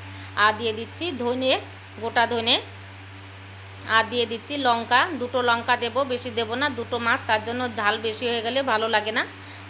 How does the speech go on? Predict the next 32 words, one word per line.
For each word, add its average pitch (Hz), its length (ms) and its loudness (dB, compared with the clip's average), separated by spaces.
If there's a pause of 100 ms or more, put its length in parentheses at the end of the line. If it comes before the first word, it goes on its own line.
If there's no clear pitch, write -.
(140)
দুটো 233 240 -2
দিলাম। 220 260 2 (180)
এটা 233 180 0
আমি 254 140 2 (100)
গরম 233 280 2
জল 226 180 2
দিয়ে 247 140 2
একটু 269 180 -8
ভিজিয়ে 240 280 -2
রাখলাম 240 300 0 (340)
দশ 220 240 4
থেকে 254 160 -2 (100)
পনেরো 233 340 -2
মিনিট, 180 240 -6 (560)
পরে 240 160 8 (100)
আমি 254 200 2
মিক্সিতে 254 440 -2
এটাকে 247 220 0 (140)
পেস্ট 233 300 -2
করে 226 220 0
নেব। 170 140 -8 (540)
এবার 262 240 6
আমি 254 120 2 (120)
মাছের 240 320 2
মধ্যে 254 180 -2 (100)
নুন 240 140 -2 (100)
হলুদ 254 320 0
মেখে 240 280 0
নিচ্ছি। 247 300 -4 (1200)
মাছটা 262 380 6
কিন্তু 277 240 -2 (120)
অবশ্যই 269 460 2